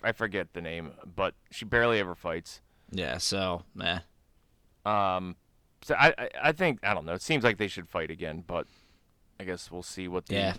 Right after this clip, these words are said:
Speaker 2: uh, I was really try-, I was really hoping I would be able to find these scorecards, but dagger.
Speaker 1: Um, they were, I think they were six four, six four, and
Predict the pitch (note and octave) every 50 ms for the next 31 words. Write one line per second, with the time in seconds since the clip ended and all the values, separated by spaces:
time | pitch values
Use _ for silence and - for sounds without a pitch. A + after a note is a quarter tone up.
0 | - - A2+ G2+ - - - - A#2+ A2+ A2 A#2 A#2 A2 - - A#2 F#2 G2 A2
1 | G2+ - A2+ G#2 F#2+ G2 G#2 G2 - G2 F#2+ F#2+ F#2 E2+ F#2+ F#2 E2 F2+ - -
2 | F#2+ F#2+ F#2+ F#2 F#2 - - G#2+ F#2 F#2+ - A2+ A2 G#2 A2+ A#2+ - - G2 G2
3 | G2+ - - - - - - - _ - - - - C#2 D#2 G2 G#2 - - -
4 | _ _ _ _ _ _ _ _ - - - - - - - - _ - - B2
5 | B2 B2 A#2+ A#2 A2+ A2 G#2 G2 G2 - - _ _ _ _ - - - _ -
6 | - _ _ _ _ - - - - - - - _ _ _ _ _ B2 B2+ C3
7 | C3+ C#3 C3+ - B2+ C3+ E3 F#3 E3+ E3+ D#3 C3 A#2 - - - C3 - - -
8 | C#3 C3+ C3 B2 - - C3 A2+ - - - A#2+ A#2 B2 A#2+ A#2 G#2+ G#2 G2